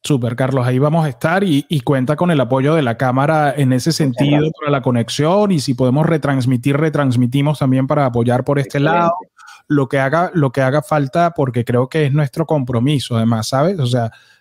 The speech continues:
Speaker 1: la cámara se debe justamente a eso, a tener esa línea, ese hilo conductor entre la información y nuestros afiliados y nuestra gente relacionada, porque no es solamente los afiliados, sino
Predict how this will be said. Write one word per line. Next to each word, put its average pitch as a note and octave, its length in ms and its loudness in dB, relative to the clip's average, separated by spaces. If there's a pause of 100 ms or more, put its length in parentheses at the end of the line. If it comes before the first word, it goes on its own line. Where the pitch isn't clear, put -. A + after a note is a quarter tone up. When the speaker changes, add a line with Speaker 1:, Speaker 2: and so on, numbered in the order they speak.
(120)
Speaker 1:
la B2 100 -2
cámara B2 320 0
se D#3+ 140 -2
debe C3 280 2
justamente D3+ 580 -2
a D3 120 2
eso, C3 240 0
a G#2+ 60 0
tener G#2+ 300 -2
esa A#2+ 180 -2
línea, C#3+ 400 2
ese C#3 260 -4
hilo C#3+ 200 2
conductor B2+ 680 0 (420)
entre D#3 360 0
la C#3+ 160 2
información C#3+ 960 0
y A3+ 100 2
nuestros C#3+ 320 0
afiliados D3+ 500 2
y G#3+ 60 2
nuestra C#3+ 240 0
gente C3+ 220 0
relacionada, E3+ 580 0
porque A#2 220 -4
no A2+ 120 0
es A2+ 60 -2
solamente E3 420 -2
los F3 140 2
afiliados, B2+ 480 0
sino F2+ 240 -10